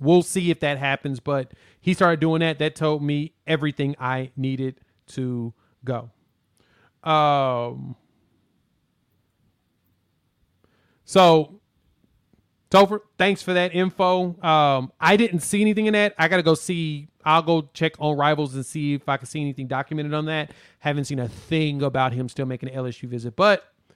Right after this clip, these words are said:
if he does, we'll see if it does happen. Um, that's a very good note to hear. Um, let's go to Tatum.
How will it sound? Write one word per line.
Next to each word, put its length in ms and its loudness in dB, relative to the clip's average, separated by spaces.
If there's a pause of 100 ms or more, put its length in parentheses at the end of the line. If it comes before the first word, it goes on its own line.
(800)
if 140 0
he 80 2
does, 580 4 (2500)
we'll 100 -8
see 440 2 (240)
if 120 -6
it 60 -4
does 220 0
happen. 360 -2 (640)
Um, 1040 4 (260)
that's 200 -2
a 40 -8
very 300 2
good 400 -4
note 340 -4 (240)
to 140 -8
hear. 520 -8 (100)
Um, 1120 4 (160)
let's 140 -2
go 120 8
to 60 6
Tatum. 460 0